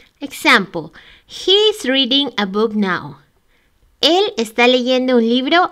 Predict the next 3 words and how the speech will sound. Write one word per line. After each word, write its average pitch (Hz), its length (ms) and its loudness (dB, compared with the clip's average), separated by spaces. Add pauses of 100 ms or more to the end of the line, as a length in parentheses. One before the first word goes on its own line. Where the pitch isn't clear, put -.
ahora. 185 600 -4 (2250)
Oraciones 359 720 2
negativas. 214 800 0